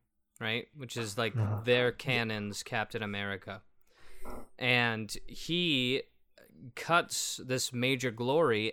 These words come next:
Speaker 1: out of a cereal box and is using him as, like, an action figure. Um, and he wants to join this local gang of kids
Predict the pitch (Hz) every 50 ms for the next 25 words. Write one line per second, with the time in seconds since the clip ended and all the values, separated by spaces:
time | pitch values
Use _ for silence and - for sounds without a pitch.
0 | - 120 120 120 120 120 107 113 104 - - 175 180 175 139 117 104 98 - 104
1 | 95 95 98 - - - - - - 120 117 120 107 117 131 127 117 120 120 117
2 | 113 104 107 104 101 110 123 139 147 127 - - 107 - - 92 - - - -
3 | - _ _ _ _ _ _ _ _ _ _ _ _ _ - 113 113 113 107 98
4 | 98 98 - - - - 127 135 135 135 139 147 147 127 - - 123 117 135 135
5 | 143 143 139 131 123 123 113 - - - 127 113 120 123 117 - 131 120 113 104
6 | 107 110 110 110 110 110 113 110 98 - - - - 143 139 123 107 98 95 98
7 | 101 107 110 - - - -